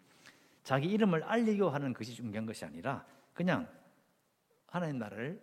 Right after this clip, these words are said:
받아들이고 그 나라의 논리를 따라서, 논리란 말은 예수님이 하신 이야기죠. "아니,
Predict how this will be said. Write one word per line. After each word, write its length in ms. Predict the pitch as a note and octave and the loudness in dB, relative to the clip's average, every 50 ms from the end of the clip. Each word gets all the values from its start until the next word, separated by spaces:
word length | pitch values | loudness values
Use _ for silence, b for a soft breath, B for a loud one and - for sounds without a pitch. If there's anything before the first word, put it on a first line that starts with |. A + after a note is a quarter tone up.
| - _ | -16 _
받아들이고 960 | - - - - G2+ - G2 G#2 G#2 - F3+ A#3+ C4+ B3+ - - - - _ | -12 -12 -10 -10 -8 -8 -8 -8 -6 -4 -2 -2 -2 -4 -8 -12 -20 -20 _
그 140 | - B2 B2+ | -6 -2 0
나라의 880 | C3 C3+ C#3 C#3 D3+ F#3 G3 F#3 F3 F3 E3+ D3+ D#3 E3 F#3 F#3+ F#3+ - - - - _ _ _ _ _ _ _ _ _ _ _ _ _ _ _ _ _ _ _ _ _ _ _ | 2 4 4 4 4 4 4 4 2 2 2 2 2 2 0 -2 -4 -8 -14 -20 -20 _ _ _ _ _ _ _ _ _ _ _ _ _ _ _ _ _ _ _ _ _ _ _
논리를 540 | D#3+ C#3+ E3 A3+ B3+ A#3 F#3 C#3+ C#3 A#2 - | 0 2 4 4 4 4 2 2 0 -2 -4
따라서, 340 | - - - - - - - | -6 -12 -12 -14 -16 -10 -2
논리란 360 | A#2+ C3 F3 E3 D3 B2 G#2+ | 0 0 2 2 2 0 0
말은 340 | F#2 F2 - B2 B2 A2 - B B B B B B B | 0 0 0 0 0 0 -2 B B B B B B B
예수님이 320 | B2 C3 C3 - G#3+ G3+ F3 | 4 4 4 6 4 2 2
하신 280 | - E3+ - F#3 D#3+ B2 | 2 0 0 -2 -2 -2
이야기죠. 360 | F#2 - - - - - - b b b b b | -2 -4 -8 -14 -18 -20 -20 b b b b b
"아니, 440 | B2+ C#3+ F#3 G#3 D3+ G#2+ G2 B | 0 4 4 6 6 4 2 B